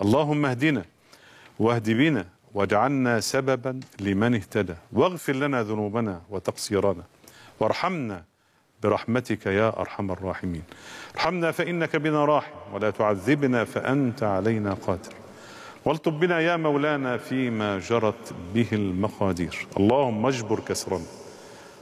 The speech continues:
وارحم ضعفنا، وتول أمرنا، وأحسن خلاصنا، وأحسن ختامنا، واجعل الشهادة آخر كلامنا،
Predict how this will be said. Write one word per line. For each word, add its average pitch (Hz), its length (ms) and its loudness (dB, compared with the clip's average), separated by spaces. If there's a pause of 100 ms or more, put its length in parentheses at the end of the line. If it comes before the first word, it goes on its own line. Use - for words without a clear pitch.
(140)
وارحم 117 500 0
ضعفنا، 90 380 -8 (580)
وتول 123 480 4
أمرنا، 135 500 0 (760)
وأحسن 107 460 0
خلاصنا، 104 580 0 (680)
وأحسن 131 460 0
ختامنا، 107 640 -2 (580)
واجعل 127 380 2
الشهادة 117 840 2
آخر 120 280 2
كلامنا، 107 580 0